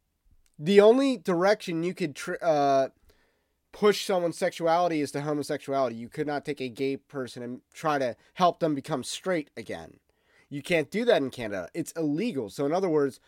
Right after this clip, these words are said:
preaching the gospel to homosexuals and transvestites in Canada is effectively illegal, according to Can-, Canadian law. I do believe that this, uh, Bill C four, which was two thousand twenty-one Bill C four, passed with unanimous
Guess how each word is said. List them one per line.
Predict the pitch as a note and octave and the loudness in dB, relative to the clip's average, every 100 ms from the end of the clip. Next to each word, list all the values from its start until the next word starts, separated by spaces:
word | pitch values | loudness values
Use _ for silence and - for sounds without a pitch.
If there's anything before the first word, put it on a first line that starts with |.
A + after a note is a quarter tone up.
| _ | _
preaching | - A#3 G3+ F#3+ | -2 -2 0 -4
the | D3 | 0
gospel | D#3 F#3 G3 - D3+ C#3 - _ _ | 2 2 0 -2 0 2 -2 _ _
to | - D#3+ | -6 -2
homosexuals | E3+ D#3+ - G3 - E3 D3 C#3 | 0 -2 -2 -4 -2 0 2 0
and | C3 B2 | -4 -4
transvestites | D#3 C#3 B2+ F#3 - D3 - - | -4 -2 -2 -4 -2 -6 -6 -2
in | A3 | -2
Canada | G#3 G3 G#3+ D#3+ D3 | 0 0 0 0 -2
is | C3 | -2
effectively | - - A3 E3 C#3+ D3+ C#3+ - | -6 -4 -4 -6 -8 -6 -6 4
illegal, | G3+ G#3 E3+ A#3 D#3 B2+ G#2+ G#2 _ _ _ - | 6 6 4 -2 -2 -4 -4 -10 _ _ _ -18
according | - F#3 F3 | -4 -2 -2
to | D3 | -6
Can-, | - E3+ E3+ - | -6 -4 -4 -8
Canadian | - E3 E3 D3+ C3+ C3 | -10 -6 -4 -4 -4 0
law. | D#3 F3 D#3+ - _ _ | 2 4 2 -2 _ _
I | C3+ | -8
do | C3 G#3 | -2 0
believe | G3+ G3 G3 | 2 2 0
that | E3+ | -2
this, | E3 D3 A2 - _ D3 | -6 -8 -12 -20 _ -2
uh, | C#3+ C3 | 2 2
Bill | A2+ E3 F3+ | 4 2 2
C | - F#3 | -2 -8
four, | D3+ - E3+ D#3+ D#3+ D#3 | -8 -4 0 2 0 -2
which | D3+ - | -6 -6
was | C3+ - - | -10 -10 -20
two | - | -6
thousand | D#3 D3 C3 C3 | -2 -2 -4 -8
twenty-one | D3+ C#3 C#3 D3+ | -4 -2 -2 -2
Bill | C3+ A#2 | -4 -6
C | - A#2 | -8 -12
four, | - B2 A#2 - _ _ - | -8 -6 -6 -8 _ _ -6
passed | F#3 F#3+ F#3 - | 0 0 -2 -6
with | F3 D#3 | -8 -4
unanimous | D#3+ D#3 D#3+ F3+ A#3 G#3 C3+ C#3+ - - - | -4 -2 -2 0 0 0 -2 -4 -6 -12 -14